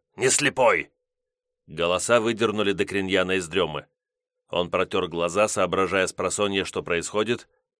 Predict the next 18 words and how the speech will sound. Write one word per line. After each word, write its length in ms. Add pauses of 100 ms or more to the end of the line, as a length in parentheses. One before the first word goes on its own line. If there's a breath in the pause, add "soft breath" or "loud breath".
(220)
прижался 680
лбом 340
к 60
доскам. 560 (880)
Из 200
густой 400
тени, 320
примеченного 680
накануне 480
перелеска, 680
вынырнули 640
пять 260
мужских 480
силуэтов 640 (280)
и 120
направились 600
к 180
Эпинелю. 640